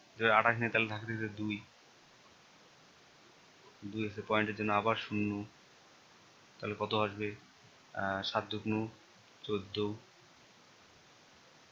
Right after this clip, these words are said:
বিয়োগ করলে কত হচ্ছে যে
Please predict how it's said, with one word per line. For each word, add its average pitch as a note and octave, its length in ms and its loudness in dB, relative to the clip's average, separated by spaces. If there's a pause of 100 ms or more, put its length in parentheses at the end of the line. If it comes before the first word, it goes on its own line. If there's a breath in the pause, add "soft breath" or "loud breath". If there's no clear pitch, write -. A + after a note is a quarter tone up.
(2750)
বিয়োগ A2+ 240 0
করলে A2+ 160 2
কত A2 140 2
হচ্ছে G#2+ 220 -2
যে A2 100 0